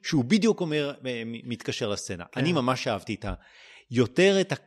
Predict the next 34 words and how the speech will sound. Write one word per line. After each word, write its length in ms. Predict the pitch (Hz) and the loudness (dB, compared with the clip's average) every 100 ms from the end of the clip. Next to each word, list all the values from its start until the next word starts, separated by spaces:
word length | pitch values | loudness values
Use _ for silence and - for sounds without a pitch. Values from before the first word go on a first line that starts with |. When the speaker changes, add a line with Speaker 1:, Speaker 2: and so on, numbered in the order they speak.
| - | -8
Speaker 1:
את 120 | 127 123 | -4 -2
המעברים 600 | 113 113 95 117 131 110 | -2 -2 -2 -2 -2 -4
האלה, 420 | - 160 185 214 208 143 | -2 0 2 2 0 -4
מאשר 460 | 123 110 147 135 | -6 -4 -2 0
את 140 | 135 131 | -2 -2
ה-, 320 | 117 113 110 107 _ - 123 | -2 -2 -4 -8 _ -8 -2
להכניס 420 | 113 135 135 - | 0 0 -4 0
עוד 180 | 127 - | -2 -2
שיר, 380 | - 127 120 127 | -2 0 0 0
עוד 180 | 127 - | -2 0
שיר 220 | 123 107 | -4 -4
של, 260 | - 107 107 | -4 0 2
אה, 120 | 104 | 0
סידני 380 | - 127 117 110 120 - | 0 -2 -2 -2 -4 -8
לאופר, 560 | 101 123 143 143 120 123 - - - - | -6 0 2 2 0 -2 -2 -14 -20 -4
בשביל 380 | 127 - 139 131 | -2 2 4 4
שהזקנים 1160 | - 135 123 123 127 107 - 123 151 160 131 110 | 2 0 2 2 2 -2 0 2 2 2 -2 -2
בני 480 | 113 139 139 135 123 | 0 2 2 2 0
ארבעים 340 | 113 117 135 131 | 2 0 0 0
וחמישים 680 | - 127 120 202 196 180 170 | -2 -4 0 2 2 2 2
יצאו 400 | 139 - 165 139 | 2 4 4 8
ויזמזמו 640 | 139 127 117 110 127 147 | 8 6 4 2 4 4
להם 280 | 139 127 120 | 6 4 2
את, 160 | 113 | 2
אה, 120 | 120 113 | 2 4
Time 240 | 123 117 110 101 | 2 2 0 -2
After 260 | - 95 87 | -4 -8 -8
Time. 200 | 80 80 _ - | -14 -16 _ -12
Speaker 2:
כן. 160 | 147 127 120 _ - | -10 -10 -14 _ -14
Speaker 1:
אה, 440 | 131 156 160 165 | -8 -6 -4 -4
זה 160 | 165 165 | -2 0
בדיוק 240 | 214 285 | 4 4
אותו 260 | 294 294 285 | 4 2 4
דבר, 160 | 247 | 4